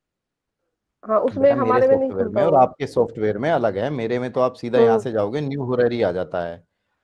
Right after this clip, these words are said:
Speaker 2: आपके में शायद डब्ल्यू एस वन
Speaker 1: हम्म।
Speaker 2: करके आता है, तो डब्ल्यू एस वन में जाएंगे तो उसमें हुरैरी आता है, कहीं पे एक बार चेक कीजिएगा। ऊपर
Speaker 1: ओके,
Speaker 2: जो बुलेट्स
Speaker 1: डब्ल्यू एस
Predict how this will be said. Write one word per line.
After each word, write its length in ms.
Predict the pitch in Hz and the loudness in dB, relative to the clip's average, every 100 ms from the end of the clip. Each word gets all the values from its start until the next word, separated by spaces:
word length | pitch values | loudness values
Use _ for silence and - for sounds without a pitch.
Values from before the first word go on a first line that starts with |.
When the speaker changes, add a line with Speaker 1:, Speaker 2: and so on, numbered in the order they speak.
| - | -2
Speaker 2:
आपके 300 | 117 - 147 | -2 -2 -8
में 120 | 143 | -6
शायद 260 | 135 131 127 | -2 -2 0
डब्ल्यू 360 | 113 117 139 | -4 -2 -2
एस 100 | 135 123 | -2 -2
वन 140 | 123 | 0
Speaker 1:
हम्म। 140 | 117 | 2
Speaker 2:
करके 200 | 110 110 | 2 0
आता 300 | 110 95 98 | -2 -2 -4
है, 120 | 107 147 | -4 -6
तो 100 | 147 | -8
डब्ल्यू 300 | 113 117 131 | -8 -6 -6
एस 100 | 117 | -4
वन 120 | 110 | -4
में 160 | 123 123 | -4 -4
जाएंगे 340 | 107 98 117 | -4 -4 -8
तो 160 | - 160 | -6 -8
उसमें 260 | - 160 | -8 -6
हुरैरी 340 | 135 120 101 147 | -4 -2 -2 0
आता 260 | 110 - | -2 -2
है, 160 | 90 139 | -4 -6
कहीं 240 | 113 104 | -6 -10
पे 120 | 101 143 | -10 -12
एक 100 | - | -10
बार 100 | 110 | -12
चेक 240 | 107 95 | -10 -16
कीजिएगा। 560 | _ _ 98 98 139 - _ _ - | _ _ -14 -6 -6 -6 _ _ -8
ऊपर 160 | 135 233 | -2 2
Speaker 1:
ओके, 80 | 147 | 2
Speaker 2:
जो 60 | |
बुलेट्स 160 | - - | 4 4
Speaker 1:
डब्ल्यू 240 | 117 247 | 4 4
एस 100 | 220 | 2